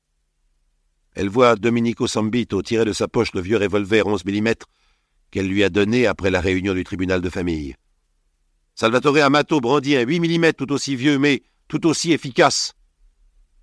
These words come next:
Cinq coups de feu claquent à bout portant. Giuseppe Tardanico, Pino, qui a manqué à sa parole. Pino est mort.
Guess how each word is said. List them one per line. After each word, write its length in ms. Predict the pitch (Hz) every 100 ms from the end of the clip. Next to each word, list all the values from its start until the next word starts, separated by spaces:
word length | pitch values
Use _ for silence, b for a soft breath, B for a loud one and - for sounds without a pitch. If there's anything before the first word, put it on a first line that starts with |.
| _ _ _ _ _ -
Cinq 320 | - 147 143
coups 160 | - 139
de 60 |
feu 200 | 123 139
claquent 320 | 113 139 117 92
à 40 |
bout 140 | 98
portant. 400 | 120 - 113 80 _ _ _ _ _ _ _ _ _ _ _ _ _ _ _ _ _ _ -
Giuseppe 560 | 90 104 113 120 117 -
Tardanico, 800 | 104 95 98 107 - 87 78 _ _ _ _ _ _ _ _ _ _
Pino, 400 | 107 107 87 73 _ _ _ _ _ _ _ _ _
qui 140 | -
a 40 | 87
manqué 340 | 95 90 98
à 40 | 87
sa 160 | 82
parole. 420 | - 82 87 90 - _ _ _ _ _ _ _ _ _ _ _ _ _ _ _ _
Pino 320 | - 85 82
est 60 | 76
mort. 420 | 73 73 62 53